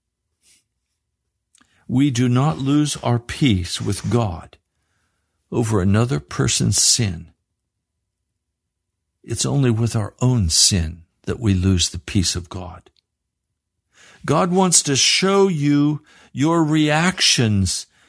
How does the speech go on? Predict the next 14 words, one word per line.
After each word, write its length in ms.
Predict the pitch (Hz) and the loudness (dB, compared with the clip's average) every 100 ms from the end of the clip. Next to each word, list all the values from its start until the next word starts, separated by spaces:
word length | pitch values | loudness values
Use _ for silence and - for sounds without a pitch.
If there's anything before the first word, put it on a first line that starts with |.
| _ - | _ -2
to 100 | 135 | -2
people 800 | - - 196 180 139 110 95 - - | -2 0 0 2 0 2 -2 -6 -12
and 180 | - 143 | -2 0
events 800 | 151 123 175 170 120 - - - - | 0 2 2 2 -2 -2 -4 -4 -10
and 160 | - 120 | -2 0
situations. 1300 | - 180 175 156 156 175 - 127 92 80 - - _ _ _ _ _ _ _ _ _ - _ _ _ _ _ _ _ _ _ _ _ _ _ _ | 2 0 0 0 2 2 0 -2 -6 -8 -10 -12 _ _ _ _ _ _ _ _ _ -20 _ _ _ _ _ _ _ _ _ _ _ _ _ _
And 120 | 135 110 | -12 -10
he 60 | |
wants 320 | 104 113 117 | 0 2 2
you 80 | 147 | -2
to 100 | 117 | -2
submit 520 | 113 - 110 110 139 | 0 2 0 -2 -4
to 100 | - | -4
him. 280 | 78 76 80 | -6 -6 -12